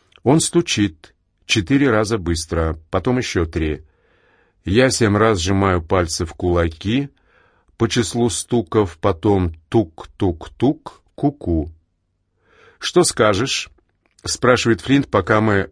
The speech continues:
ждем, дышит себе на руки. «Я? Ничего». Мои щеки горят.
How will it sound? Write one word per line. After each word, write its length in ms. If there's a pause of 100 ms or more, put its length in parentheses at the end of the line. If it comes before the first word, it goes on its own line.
ждем, 540 (560)
дышит 400
себе 320
на 200
руки. 460 (380)
«Я? 460 (800)
Ничего». 720 (680)
Мои 200
щеки 280
горят. 460